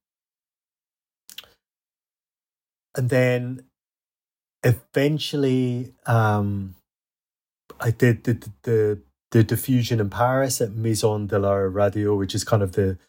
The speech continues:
Parisian equivalent of Maida Vale Studios in London,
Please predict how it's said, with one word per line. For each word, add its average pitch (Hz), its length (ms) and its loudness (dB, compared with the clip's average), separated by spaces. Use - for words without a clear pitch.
Parisian 113 460 0
equivalent 110 540 0
of 107 200 -6
Maida 101 280 2
Vale 101 200 0
Studios 113 840 0
in 101 140 0
London, 107 600 0